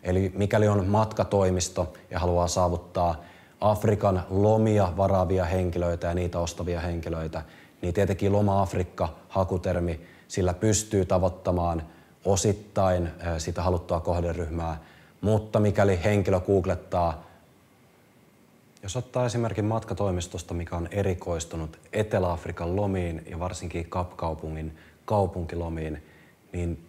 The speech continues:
tietenkin tämän yrityksen kannalta on tärkeää miettiä, että millä hakutermellä pystyy tavoittamaan niitä itselle tärkeitä henkilöitä.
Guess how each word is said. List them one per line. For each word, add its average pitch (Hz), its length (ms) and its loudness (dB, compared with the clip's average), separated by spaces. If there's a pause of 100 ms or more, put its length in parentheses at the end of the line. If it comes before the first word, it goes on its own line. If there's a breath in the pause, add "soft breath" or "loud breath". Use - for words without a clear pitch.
(100)
tietenkin 107 440 0
tämän 104 300 2
yrityksen 92 500 -4
kannalta 87 340 -4
on 85 100 -4
tärkeää 101 340 -2
miettiä, 87 360 -6
että 85 160 -8
millä 95 200 -2
hakutermellä 82 680 -4 (280 loud breath)
pystyy 113 340 0
tavoittamaan 85 580 -4
niitä 80 220 -6
itselle 87 380 -6
tärkeitä 78 560 -8
henkilöitä. - 540 -12